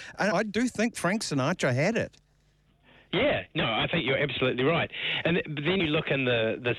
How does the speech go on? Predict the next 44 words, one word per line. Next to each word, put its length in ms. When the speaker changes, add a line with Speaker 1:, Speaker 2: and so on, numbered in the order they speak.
Speaker 2:
seventies 600
and 100
eighties, 460
and 160
there 160
are 60
a 40
lot 200
who 160
sort 160
of, 160
uh, 560
did 240
things 260
that 220
they 120
might 220
not 100
be 100
so. 120
I 60
mean, 100
you 80
look 80
at 60
Mick 200
Jagger. 380
Speaker 1:
Yeah. 320
Speaker 2:
You 80
know, 300
we, 200
we, 180
you 240
know, 180
he 180
never 600
really 640
convinced. 600
I 60
mean, 200
the, 260
the 80
movie 320
I've 140